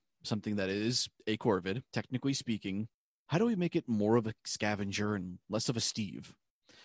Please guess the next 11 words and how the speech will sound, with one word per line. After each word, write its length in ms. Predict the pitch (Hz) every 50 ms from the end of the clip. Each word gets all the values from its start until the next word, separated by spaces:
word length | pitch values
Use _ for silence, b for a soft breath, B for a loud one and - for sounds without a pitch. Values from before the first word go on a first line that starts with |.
| b b
And 200 | 117 117 113 110
apologies 420 | - 185 214 220 175 143 139 131
to 60 | -
anybody 280 | 135 131 127 123 117 113
out 160 | 113 120 117
there 140 | - 107 95
whose 260 | 95 117 113 101 -
name 240 | 110 113 113 110 110
is 200 | 110 104 104 101
actually 340 | 104 104 - - - - 98
Steve. 460 | - - - 113 98 62 57 -